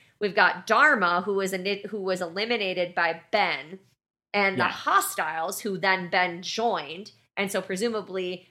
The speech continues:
Speaker 1: Ben joining the hostiles eventually led to that group being referred to as the others.
Speaker 2: Yes.
Speaker 1: So that's
Speaker 2: Who
Speaker 1: kind
Speaker 2: then
Speaker 1: of where we're at.
Speaker 2: appropriate the infrastructure that Dharma's left behind.
Speaker 1: Correct. Yes.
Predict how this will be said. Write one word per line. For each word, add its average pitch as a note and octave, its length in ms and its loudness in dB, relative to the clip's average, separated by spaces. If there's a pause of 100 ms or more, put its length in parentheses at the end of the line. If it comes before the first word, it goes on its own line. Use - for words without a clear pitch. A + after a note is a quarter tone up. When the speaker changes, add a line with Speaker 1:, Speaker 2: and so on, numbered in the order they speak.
(100)
Speaker 1:
Ben G3+ 520 2
joining F#3 360 -2
the F3 80 -2
hostiles F3+ 640 0
eventually F3 420 -8
led E3+ 280 -4
to F3 120 -10
that F3 300 0
group - 240 -10
being F#3 180 -10
referred F3 380 -6
to F3 160 -10
as E3 240 -6 (220)
the - 140 -14
others. - 600 -6 (680)
Speaker 2:
Yes. - 520 -10 (880)
Speaker 1:
So - 100 -14
that's F3+ 220 2
Speaker 2:
Who E3+ 240 4
Speaker 1:
kind E3+ 120 0
Speaker 2:
then F3+ 120 6
Speaker 1:
of F3 80 2
where E3+ 180 -2
we're F#3 120 2
at. G3 120 4
Speaker 2:
appropriate C3+ 680 -4 (600)
the C#3 180 -4
infrastructure C#3+ 720 -8
that A2+ 140 -10
Dharma's A#2+ 360 -8
left A2 180 -14
behind. - 300 -20 (1040)
Speaker 1:
Correct. - 560 -6 (680)
Yes. - 480 -4